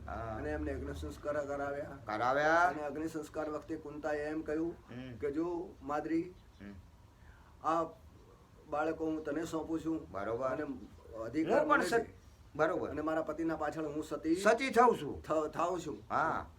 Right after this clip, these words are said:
Speaker 2: એટલે કે, ના બેન,
Speaker 1: હા.
Speaker 2: તારા ત્રણ મ-, બાળકો મોટા છે.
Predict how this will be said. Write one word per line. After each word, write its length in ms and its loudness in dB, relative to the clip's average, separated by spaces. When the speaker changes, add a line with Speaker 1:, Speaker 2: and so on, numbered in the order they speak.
Speaker 2:
એટલે 200 -4
કે, 80 -2
ના 300 -2
બેન, 260 -4
Speaker 1:
હા. 320 -4
Speaker 2:
તારા 220 2
ત્રણ 260 -2
મ-, 600 -4
બાળકો 380 0
મોટા 340 -2
છે. 380 -10